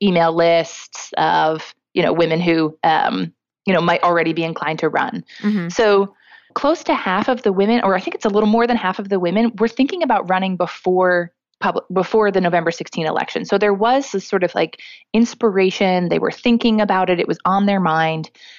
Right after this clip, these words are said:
Speaker 1: Um, they strongly believe that more women, that there is a gendered component to leadership, that more women make a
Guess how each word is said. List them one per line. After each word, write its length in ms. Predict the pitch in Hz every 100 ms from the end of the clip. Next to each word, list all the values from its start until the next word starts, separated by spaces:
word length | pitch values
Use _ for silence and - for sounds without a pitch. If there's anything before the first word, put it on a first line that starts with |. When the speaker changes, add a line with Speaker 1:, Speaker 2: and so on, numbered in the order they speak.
| -
Speaker 1:
Um, 360 | 180 180 170 175 220
they 100 | 220
strongly 640 | - - 165 180 208 208
believe 380 | 190 175 170 175
that 180 | 170 -
more 340 | 175 170 170
women, 340 | 160 165 165 175
that 120 | 170
there 140 | 165 -
is 220 | 170 175
a 80 | 175
gendered 420 | - 160 170 170
component 440 | 180 - 160 165
to 100 | -
leadership, 460 | 156 165 180 196 185
that 120 | 165
more 280 | 160 160 170
women 260 | 170 165
make 140 | 160
a 60 | 156